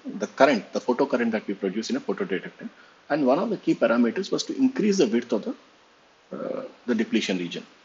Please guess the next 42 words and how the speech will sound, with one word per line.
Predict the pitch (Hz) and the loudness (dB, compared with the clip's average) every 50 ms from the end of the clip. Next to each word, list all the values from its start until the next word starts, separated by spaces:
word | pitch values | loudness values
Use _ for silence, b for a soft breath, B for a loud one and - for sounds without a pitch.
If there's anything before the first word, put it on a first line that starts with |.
| _ _ _ _ - | _ _ _ _ -6
in | 127 160 | -4 -4
a | |
P-, | - - 120 107 | -2 -4 -4 -4
a | - 104 | -4 -8
photovoltaic | 98 - - 101 104 95 87 - 95 90 85 | -6 -6 -2 0 0 0 0 0 -4 -4 -4
detector, | - 87 - - - - - - - _ _ _ B B B B B B B - _ | -8 -12 -12 -14 -14 -14 -14 -16 -16 _ _ _ B B B B B B B -16 _
or, | - 110 104 95 | 2 4 4 4
you | 120 | 2
know, | - - - - | 0 -4 -6 -8
the, | 120 107 - 123 117 | -10 -6 -2 -2 -2
uh, | 107 - 58 65 65 - - - - - - - - | -2 -4 -6 -8 -8 -8 -10 -12 -16 -18 -18 -6 -4
the | 131 120 | -2 -2
detection | 110 131 127 143 - - 139 117 | 0 2 2 2 2 4 2 2
region | 98 98 90 101 98 | 2 2 2 2 2
we | 98 95 | 4 4
want | 95 98 107 | 4 4 2
to | - 104 | 2 0
increase. | 90 87 - 87 76 - - - - - - - - - - - - _ _ _ _ _ | -2 -2 -4 -8 -8 -6 -6 -8 -8 -10 -16 -20 -20 -20 -20 -20 -20 _ _ _ _ _
So | - - 156 156 135 131 - - - - - - - - - - - - - | 2 6 8 8 8 8 6 4 0 -6 -16 -20 -20 -20 -20 -20 -20 -8 -2
we | 131 143 | 0 0
saw | - - 180 240 | 2 4 4 4
that | 233 185 151 151 - 143 | 6 6 4 4 4 0
if | 131 - | 0 0
you | 147 | 2
take | 135 190 180 - | 2 4 2 2
a | 165 | 2
simple | - - 165 170 - 165 | 2 0 -2 0 0 0
photodetector, | 131 - 117 98 107 98 98 92 - - - 98 - | 2 2 2 2 2 0 -2 -2 -4 -6 -10 -10 -2
P | 113 117 | 0 0
N, | 104 | 2
simple | 107 113 - - 131 127 135 117 | 2 -2 2 2 4 4 4 2
P | 110 - 117 117 | 2 4 4 4
N | 107 | 4
junction, | 92 87 85 - - 135 233 - - - - - - - - _ | 2 0 -2 -2 -2 -2 -4 -4 -6 -14 -20 -20 -20 -20 -2 _
we | 117 120 | 4 6
cannot | 123 - 127 160 151 127 | 6 8 6 6 6 6
really | 127 131 139 139 110 | 4 6 6 6 4
increase | 110 110 113 131 147 143 135 - | 4 4 4 4 4 4 2 -2
the | - 185 320 | -4 -4 -4
width | 277 - 95 107 113 - - | -4 -2 0 -2 -2 0 -2
that | - - - - | -8 -8 -8 -10
much | 82 - - - - | -10 -10 -10 -12 -14